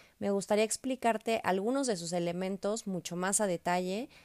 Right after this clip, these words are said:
y algunas prácticas que puedes empezar a implementar en tu día a día.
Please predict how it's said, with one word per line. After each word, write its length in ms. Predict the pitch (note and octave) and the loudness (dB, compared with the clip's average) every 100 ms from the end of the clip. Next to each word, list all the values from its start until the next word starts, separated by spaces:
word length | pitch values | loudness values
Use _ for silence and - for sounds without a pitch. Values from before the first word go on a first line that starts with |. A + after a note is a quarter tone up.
| - _ | -20 _
y 340 | A3 B3+ C#4+ - | 2 2 2 2
algunas 460 | A#3+ A#3+ D4 G4 - | 2 2 0 -4 -2
prácticas 680 | C4 C4 - A#3+ B3 D#4+ | 0 0 -2 -4 -2 -2
que 120 | - G3+ | -2 -2
puedes 300 | A3 A#3 A#3 | 0 0 0
empezar 400 | G3 F#3 F#3 F#3+ | -2 -2 -2 -2
a 60 | |
implementar 800 | G3+ G3 F3+ F3 E3+ F3 F3+ G#3+ - - | -2 -4 -4 -4 -2 2 2 2 -6 -6
en 340 | F#3+ F#3+ G#3 | -2 -2 -4
tu 500 | - G#3 G3 G#3 - - | -4 -2 0 0 -2 -6
día 380 | E3 G3 F#3 | -2 2 2
a 40 | E3 | 2
día. 380 | D#3 - G1+ | -2 -6 -8